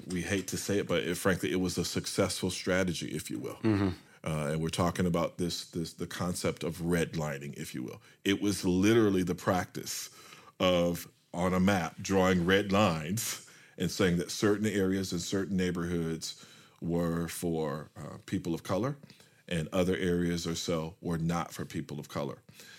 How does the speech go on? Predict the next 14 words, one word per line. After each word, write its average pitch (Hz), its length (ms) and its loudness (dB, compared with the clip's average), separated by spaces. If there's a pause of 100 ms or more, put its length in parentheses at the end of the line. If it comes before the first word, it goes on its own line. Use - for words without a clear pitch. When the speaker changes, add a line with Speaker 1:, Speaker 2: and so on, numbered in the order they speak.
(180)
Speaker 1:
And 82 260 0
that, 90 340 0
and 82 160 0
the 82 100 0
legislation, 110 1120 0
um, 73 440 -8 (520)
and 80 300 -4
the 85 80 -4
ability 95 460 2
to 92 80 2
purchase 90 420 -2
homes 95 560 0
outside 90 640 0
of 110 300 0